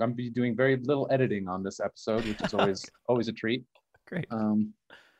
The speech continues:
Speaker 1: any final, uh, let's see. Uh, are you still a comedian?
Speaker 2: Man, I, I knew you were gonna ask this question. I fucking knew it.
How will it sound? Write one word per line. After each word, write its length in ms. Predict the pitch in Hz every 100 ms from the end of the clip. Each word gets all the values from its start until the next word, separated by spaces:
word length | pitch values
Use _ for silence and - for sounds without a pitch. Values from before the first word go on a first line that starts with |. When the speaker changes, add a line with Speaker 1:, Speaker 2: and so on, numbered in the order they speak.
| _ - - _ _
Speaker 1:
any 260 | 160 185 190 - -
final, 840 | 180 180 185 180 175 170 165 156 -
uh, 400 | 135 131 139 127 135 _ _ _ _ - _ _ _ _ _ - - - - - - -
let's 460 | 151 160 - - -
see. 760 | - - - 147 147 127 107 90
Uh, 60 | 117 117 113
are 100 | 147
you 60 |
still 180 | 156 202
a 40 |
comedian? 500 | 196 202 214 226 233 - _ _ _ _ - - _ _ _ _
Speaker 2:
Man, 640 | 160 202 220 214 214 180 - _ _ _ _ _ -
I, 320 | 143 139 127 110
I 60 |
knew 120 | 123
you 80 | 147
were 80 | 131
gonna 100 | 113
ask 120 | 127
this 100 | 120
question. 420 | - 127 127 90 80
I 60 | 104
fucking 280 | - 135 123
knew 160 | 123 127
it. 180 | 107